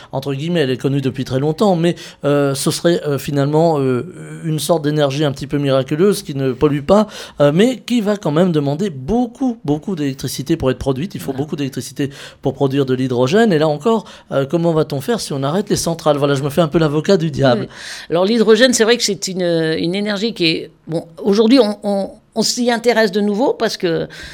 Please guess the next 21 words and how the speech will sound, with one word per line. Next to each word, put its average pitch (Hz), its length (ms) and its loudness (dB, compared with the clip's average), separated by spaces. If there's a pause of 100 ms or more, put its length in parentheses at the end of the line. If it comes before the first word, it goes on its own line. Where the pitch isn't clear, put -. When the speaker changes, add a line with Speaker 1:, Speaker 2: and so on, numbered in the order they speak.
(120)
Speaker 2:
ça, 156 520 0
c'est 147 160 -4
vrai 226 140 2
que, 233 120 -8
comme 180 180 -2
vous 170 80 0
disiez, 180 280 4
on 196 60 6
la 175 100 6
connaît 190 240 2
depuis 175 200 -8
très - 160 -6
longtemps. 254 300 0 (340)
C'est - 180 0
très 269 180 -2
compliqué 233 420 -2
parce - 220 -4
qu'il, - 260 -8
il 214 100 0
faut 262 200 0
la 90 600 0